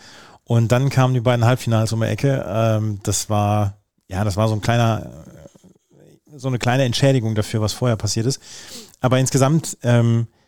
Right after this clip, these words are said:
ich war jetzt dann jetzt wieder drei Wochen da, über drei Wochen da und, ähm,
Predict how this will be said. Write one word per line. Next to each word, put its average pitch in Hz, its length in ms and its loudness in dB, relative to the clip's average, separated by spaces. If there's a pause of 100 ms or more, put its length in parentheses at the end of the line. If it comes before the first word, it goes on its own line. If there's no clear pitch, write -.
(420)
ich 110 140 -2
war 131 100 4
jetzt 131 100 0
dann 135 140 4
jetzt 123 200 0
wieder 123 140 2
drei 117 260 2
Wochen 127 180 0
da, 123 240 2
über 127 140 2
drei 123 240 0
Wochen 123 180 2
da 127 240 4
und, 110 580 0
ähm, 104 580 2